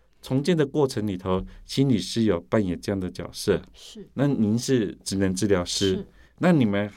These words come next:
Speaker 1: 还会有特别的不一样子的专业的人介入吗？
Speaker 2: 像我们职能治疗师的话，我们去进行这些，主要是我们会在一开始还没有训练之前，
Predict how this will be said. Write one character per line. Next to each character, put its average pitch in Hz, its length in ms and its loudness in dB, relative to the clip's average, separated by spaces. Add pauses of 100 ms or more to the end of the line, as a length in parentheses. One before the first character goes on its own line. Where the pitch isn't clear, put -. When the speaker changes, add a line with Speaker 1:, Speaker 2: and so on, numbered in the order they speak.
(100)
Speaker 1:
还 - 180 -6
会 143 180 2
有 90 220 2
特 135 260 -2
别 95 200 -4
的 92 300 -4 (520)
不 131 120 0
一 117 80 -2
样 110 180 0
子 - 120 -14
的 85 540 -8 (720)
专 113 260 -2
业 104 200 0
的 92 280 -6 (540)
人 92 340 -4
介 113 180 0
入 101 140 -2
吗？ 85 260 -8 (600)
Speaker 2:
像 202 420 4
我 175 80 2
们 165 640 -8
职 - 180 -2
能 202 200 8
治 220 100 2
疗 214 220 4
师 185 320 -2
的 180 160 -2
话， 185 400 0
我 175 80 -2
们 170 180 -4
去 220 300 0
进 220 260 2
行 180 220 2
这 196 160 2
些， 185 420 2 (880)
主 - 220 -2
要 208 160 4
是 220 180 2
我 190 100 6
们 175 140 -2
会 196 180 2
在 190 160 0
一 208 100 -4
开 214 240 -2
始 196 140 -2
还 175 180 -4
没 175 100 -4
有 170 240 -2
训 220 200 2
练 233 160 4
之 202 140 -2
前， 196 260 -6